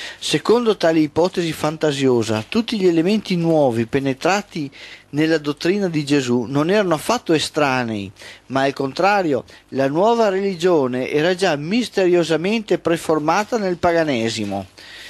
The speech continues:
Il logos spermaticos,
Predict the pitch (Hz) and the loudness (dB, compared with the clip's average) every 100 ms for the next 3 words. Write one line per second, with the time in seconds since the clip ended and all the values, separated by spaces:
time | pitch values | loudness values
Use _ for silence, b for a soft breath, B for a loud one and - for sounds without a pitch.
0 | B B B B 139 151 165 226 240 208 | B B B B 0 2 2 2 2 0
1 | 180 196 170 - 170 160 170 156 - 139 | 0 -2 -4 -2 -2 -2 -2 -2 -4 -8
2 | - 139 147 - 190 | -4 -2 -2 -2 -2